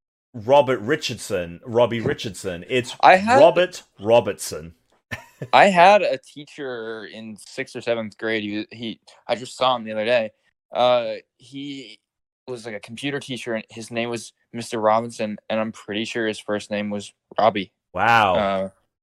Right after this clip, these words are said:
Speaker 1: Oh,
Speaker 2: so,
Speaker 1: it's
Speaker 2: yeah.
Speaker 1: Robinson?
Speaker 2: Yeah.
Speaker 1: Mm, okay. So, I mean, it's a little different because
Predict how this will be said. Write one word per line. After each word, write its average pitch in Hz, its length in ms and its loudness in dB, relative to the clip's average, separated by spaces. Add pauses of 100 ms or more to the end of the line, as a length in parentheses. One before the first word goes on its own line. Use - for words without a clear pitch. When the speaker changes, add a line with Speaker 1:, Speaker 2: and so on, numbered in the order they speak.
(320)
Speaker 1:
Oh, 120 180 6
Speaker 2:
so, 113 60 4
Speaker 1:
it's 104 60 0
Speaker 2:
yeah. 107 140 2
Speaker 1:
Robinson? 120 800 0 (280)
Speaker 2:
Yeah. 107 320 4 (220)
Speaker 1:
Mm, 95 220 -12 (220)
okay. 92 280 -8 (440)
So, 156 320 0
I 156 80 -10
mean, 175 160 -4
it's 175 100 -8
a 190 40 0
little 220 380 0
different 226 500 -6
because 160 500 -2